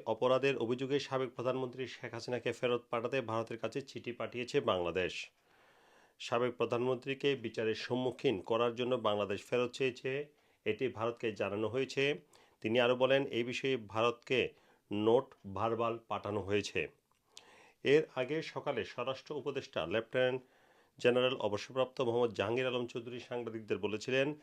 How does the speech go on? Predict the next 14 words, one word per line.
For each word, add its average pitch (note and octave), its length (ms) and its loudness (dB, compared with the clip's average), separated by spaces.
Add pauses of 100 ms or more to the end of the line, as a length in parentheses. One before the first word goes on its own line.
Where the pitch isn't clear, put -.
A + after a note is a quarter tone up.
(320)
তাকে A2 300 4
অর্থাৎ G2+ 300 0
শেখ - 240 -8
হাসিনাকে B2 580 0 (400)
প্রত্যর্পণের G#2 680 2
জন্য A2 320 2
ভারতকে A#2 420 -2
অনুরোধ A2+ 480 -4
জানাতে A#2+ 320 -2
এরই G#2+ 320 0
মধ্যে A2 440 2 (460)
স্বরাষ্ট্র A#2 480 0
মন্ত্রণালয়ের A#2 1000 -2
চিঠি D3+ 500 -4